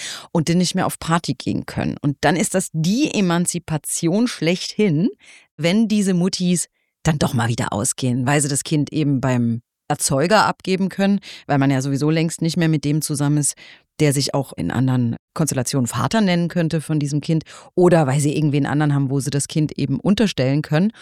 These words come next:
Und wir reden hier nicht davon, dass diese Muttis mal abends für ein paar Stunden auf eine Party oder eine Bar gehen. Also was ich durchaus total nachvollziehen kann, dass man auch ein Leben nach dem Kind oder den Kindern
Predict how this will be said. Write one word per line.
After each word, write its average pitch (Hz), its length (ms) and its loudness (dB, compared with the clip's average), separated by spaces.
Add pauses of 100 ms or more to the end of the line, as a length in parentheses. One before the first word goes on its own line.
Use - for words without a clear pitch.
(380)
Und 170 100 -2
wir 160 100 0
reden 247 220 2
hier 208 120 4
nicht 254 200 0
davon, 311 260 -2
dass 220 160 -2
diese 202 240 0
Muttis 196 360 0
mal 165 140 2
abends 160 560 0
für - 180 -4
ein 151 100 0
paar 143 140 0
Stunden 160 520 0
auf - 220 -4
eine 143 120 0
Party 160 460 -2
oder 143 160 0
eine 135 160 0
Bar 156 280 0
gehen. 180 360 2 (580)
Also 143 220 2
was 147 140 2
ich 147 140 -2
durchaus 143 340 0
total 123 260 0
nachvollziehen 160 560 0
kann, 151 160 0
dass 143 140 0
man 143 140 -2
auch - 180 -8
ein 139 100 2
Leben 143 320 2 (420)
nach 147 480 2
dem 180 340 -2
Kind 220 800 0 (240)
oder 147 220 2
den 160 280 0
Kindern 139 720 0